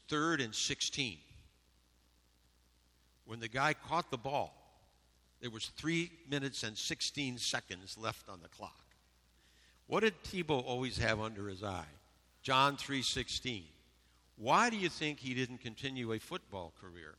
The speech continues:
Because he was too much of an outspoken Christian. And the team said,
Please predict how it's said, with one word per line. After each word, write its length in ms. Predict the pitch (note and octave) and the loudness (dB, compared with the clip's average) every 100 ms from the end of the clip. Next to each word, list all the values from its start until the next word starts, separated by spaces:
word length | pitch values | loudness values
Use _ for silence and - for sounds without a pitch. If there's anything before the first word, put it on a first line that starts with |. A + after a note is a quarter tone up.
| _ _ - | _ _ -16
Because 340 | B2+ C#3 A#2+ | -8 -4 -4
he 140 | - B2+ | -2 -2
was 220 | G#2+ - | -4 -8
too 480 | - D#3+ D#3 D3+ D3+ - - C3+ | -6 -2 -2 -2 -6 -18 -20 -6
much 340 | A#2+ A2+ - - - | -4 -4 -8 -16 -20
of 80 | A#2 | -12
an 100 | G#2 G#2+ | -12 -6
outspoken 800 | A2 A#2 - - - A2 G2 G#2 F#2+ - | -4 -4 -6 -10 -6 -8 -8 -14 -16 -16
Christian. 420 | F3 D#3 - D2 - _ _ _ _ _ - | -6 -4 -4 -10 -20 _ _ _ _ _ -12
And 140 | G#2 | -12
the 80 | G2+ | -10
team 360 | - - C#3 D3+ | -12 -4 -4 -2
said, 400 | - G#2 F2+ | -4 -2 -2